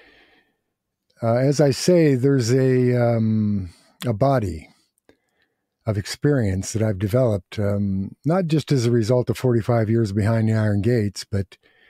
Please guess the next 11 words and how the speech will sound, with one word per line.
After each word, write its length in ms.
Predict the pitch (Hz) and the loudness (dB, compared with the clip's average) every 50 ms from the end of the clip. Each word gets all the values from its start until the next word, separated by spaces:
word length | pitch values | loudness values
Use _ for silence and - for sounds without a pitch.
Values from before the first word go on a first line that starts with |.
| _ - | _ -4
in 140 | 135 135 135 | -2 0 0
life 320 | 135 135 135 131 120 - | 2 2 2 2 0 0
in 120 | 117 110 | -2 0
general. 500 | 104 107 123 131 127 107 95 85 76 71 - _ _ _ _ _ _ _ _ _ _ _ _ _ _ _ | 0 0 0 0 0 -2 -4 -6 -8 -12 -18 _ _ _ _ _ _ _ _ _ _ _ _ _ _ _
So 200 | - - - 127 | -8 -4 0 0
I've 120 | 131 139 131 | 2 2 2
been 140 | 147 147 139 | 0 0 0
through 180 | - 147 139 | 0 0 0
many 200 | 135 147 147 135 | 2 2 0 0
transitions 720 | - - 143 135 135 127 113 123 131 120 - 127 117 101 95 | 0 0 0 0 2 0 0 0 0 0 0 0 -2 0 0
myself, 720 | 110 110 107 101 - - 156 151 120 104 107 107 - - | -2 -2 -2 -2 -2 0 0 2 2 0 0 -2 -6 -10